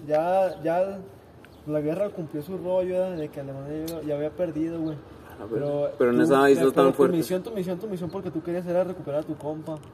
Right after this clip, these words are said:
Speaker 2: Ah, sí,
Speaker 1: O sea,
Speaker 2: güey.
Speaker 1: ya no tenías que de la guerra, o sea, Alemania ya se había rendido, ya valió verga.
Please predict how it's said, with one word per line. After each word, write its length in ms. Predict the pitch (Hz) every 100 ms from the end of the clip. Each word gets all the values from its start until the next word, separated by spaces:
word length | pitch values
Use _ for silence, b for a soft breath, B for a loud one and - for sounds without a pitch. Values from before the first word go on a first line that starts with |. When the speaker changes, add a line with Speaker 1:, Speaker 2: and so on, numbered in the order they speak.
| - -
Speaker 2:
Ah, 100 | 117
sí, 80 | 117
Speaker 1:
O 40 |
sea, 80 | 113
Speaker 2:
güey. 120 | 170
Speaker 1:
ya 120 | 165 165
no 80 | 190
tenías 240 | 190 160
que 100 | 196
de 400 | 196 196 190 190
la 140 | 165 127
guerra, 480 | 139 160 156 147 139
o 40 |
sea, 80 | 151
Alemania 340 | 147 143 170
ya 80 | 180
se 80 | 185
había 140 | 180
rendido, 440 | 180 180 156 160 151
ya 80 |
valió 260 | 147 156 160
verga. 360 | 147 151 147